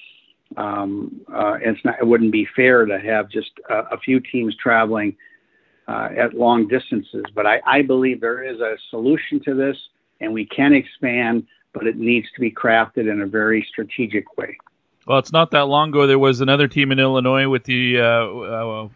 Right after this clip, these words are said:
Speaker 2: oh, now I'm forgetting the name of them. Bloomington? Was it Bloomington in Illinois? The, the Thunder?
Speaker 1: Uh, in, in Minnesota, we had,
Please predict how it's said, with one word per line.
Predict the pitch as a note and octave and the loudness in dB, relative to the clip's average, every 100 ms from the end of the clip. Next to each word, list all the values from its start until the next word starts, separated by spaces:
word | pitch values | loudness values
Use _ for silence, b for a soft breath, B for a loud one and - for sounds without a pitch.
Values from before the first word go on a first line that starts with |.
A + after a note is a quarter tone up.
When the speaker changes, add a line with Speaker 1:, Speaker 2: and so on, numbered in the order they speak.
| _ | _
Speaker 2:
oh, | G#2+ A2 | -10 -8
now | G#2+ A2 G#2+ | -4 -4 -6
I'm | G#2+ | -10
forgetting | A2 A2+ A2 | -6 -4 -4
the | G#2+ | -4
name | B2+ C#3 | -4 -4
of | G2 | -6
them. | G2 | -4
Bloomington? | A2 C#3+ D#3 G3+ D#3+ | -2 -2 -4 -6 -6
Was | B2 A#2 | -6 -8
it | C3 | -6
Bloomington | C3+ D3+ D3 D3+ C#3 | -4 -6 -8 -8 -6
in | C3 C3 | -6 -6
Illinois? | C#3 C#3 C3+ A#3+ _ _ - | -6 -4 -4 -6 _ _ -8
The, | B2 A2 | -6 -4
the | A#2+ | -4
Thunder? | - D3 F3+ D#4 _ _ _ | 0 0 0 -6 _ _ _
Speaker 1:
Uh, | C3+ B2+ B2 B2 | -6 -6 -6 -6
in, | B2+ - | -8 -4
in | B2 | 2
Minnesota, | C#3+ D#3+ A#2 - F3+ E3 B2 | 2 2 -2 0 2 4 2
we | A#2+ A#2+ | -4 -8
had, | B2 A2+ | -6 -8